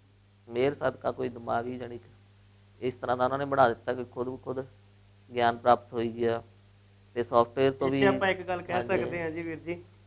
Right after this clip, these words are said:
Speaker 2: "ਪ੍ਰਭ ਕੈ ਸਿਮਰਨ,
Speaker 1: ਹਾਂਜੀ।
Speaker 2: ਗਿਆਨ, ਧਿਆਨ,
Speaker 1: ਹਾਂਜੀ।
Speaker 2: ਸਤਿ ਬੁੱਧ।" ਉਸ ਪਰਮਾਤਮਾ ਦੀ
Speaker 1: ਹਾਂਜੀ।
Speaker 2: ਇੱਕ ਸ਼ਕਤੀ ਨੇ ਹੀ
Speaker 1: ਹਾਂਜੀ।
Speaker 2: ਤੁਹਾਡੇ ਅੰਦਰ ਉਹ ਊਰਜਾ ਜਿਹੜੀ ਉਹ ਪ੍ਰਗਟ ਕੀਤੀ।
Speaker 1: ਹਾਂਜੀ।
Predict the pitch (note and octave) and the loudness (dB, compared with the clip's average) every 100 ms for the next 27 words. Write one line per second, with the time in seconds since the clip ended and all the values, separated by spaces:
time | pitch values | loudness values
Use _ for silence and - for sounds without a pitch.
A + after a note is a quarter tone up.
0 | - E3 E3 F3+ F#3 F3+ - D#3 D#3 E3+ | 0 0 0 -4 -2 -2 -2 -4 -2 -2
1 | F3+ F#3 F#3 - B2+ D#3 D3+ D#3 D#3+ F3 | -2 -6 -10 -16 -4 -2 0 0 -2 -2
2 | F3+ - F#3+ E3 D3 D3+ E3 C3 C#3 E3+ | -6 -6 -2 -2 -2 -6 -8 -2 0 0
3 | D#3+ C#3+ C#3+ C3+ - - F3 F3 - F3 | -4 -10 -12 -14 -20 -14 -8 -6 -4 -4
4 | D#3 D3+ D3+ D3+ E3+ E3+ E3+ F#3 F#3 F#3 | -2 0 0 -2 -4 -4 0 0 0 -2
5 | C#3 A2+ E3 E3 D#3+ - D3+ - F#3 F3+ | -4 -6 -8 -10 -10 -6 -6 -4 2 2
6 | F#3 F3+ D#3+ D#3+ - B2+ A#2 F3+ F3 D#3 | 2 0 0 -4 -6 -10 -6 2 4 4
7 | D#3 D#3+ E3 E3 D3+ D3+ D3 C#3+ C#3 C#3+ | 2 2 -2 -2 -4 -4 -6 -6 -8 -8
8 | C3+ C3 C3 B2+ A2 B2 - | -12 -18 -8 -6 -4 -8 -18